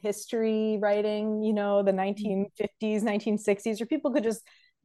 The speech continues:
Speaker 1: bang out a six hundred page book without worrying about having an argument and put every last detail that they would like to
Speaker 2: Absolutely.
Speaker 1: put in there, you
Speaker 2: Yes,
Speaker 1: know?
Speaker 2: yes, yes, yes, yeah.
Speaker 1: 'Cause you just wanna hear all of those little
Speaker 2: Oh,
Speaker 1: details
Speaker 2: for
Speaker 1: that
Speaker 2: sure.
Speaker 1: are in Agnes's letters, but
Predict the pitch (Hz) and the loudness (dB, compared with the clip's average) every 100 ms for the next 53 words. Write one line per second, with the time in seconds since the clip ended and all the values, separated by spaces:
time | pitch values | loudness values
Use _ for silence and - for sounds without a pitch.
0 | 180 214 208 208 208 190 185 - - 247 | 0 2 2 2 4 2 0 -6 -2 2
1 | 214 208 226 196 165 202 202 202 - 196 | 2 2 2 0 2 6 8 6 0 0
2 | 196 196 196 196 202 196 196 190 196 202 | 2 2 2 0 0 -4 -4 -4 -2 -2
3 | 185 190 202 196 190 196 202 208 196 208 | 0 -2 -2 -2 -2 -2 -2 -2 0 0
4 | 202 208 196 185 180 - 226 220 240 208 | 4 4 4 0 -4 -6 0 0 4 4
5 | 208 196 202 190 185 180 180 - 202 - | 6 2 2 2 2 2 2 2 -2 -2
6 | 214 226 233 247 254 240 247 254 - - | 0 2 2 2 0 0 0 2 2 0
7 | - 233 180 - 262 - - - 185 170 | 0 2 2 2 0 0 -2 0 2 2
8 | 247 277 311 254 262 320 320 262 240 220 | 0 0 0 4 4 4 2 4 4 6
9 | 214 233 226 214 214 214 202 208 202 202 | 6 4 2 0 0 0 0 0 2 2
10 | 202 285 277 254 196 151 226 214 226 - | 6 6 6 4 2 4 4 6 6 6
11 | 202 285 233 214 180 208 196 208 220 262 | 4 4 4 2 0 -2 -6 -2 2 2
12 | 226 208 208 | 2 -2 -6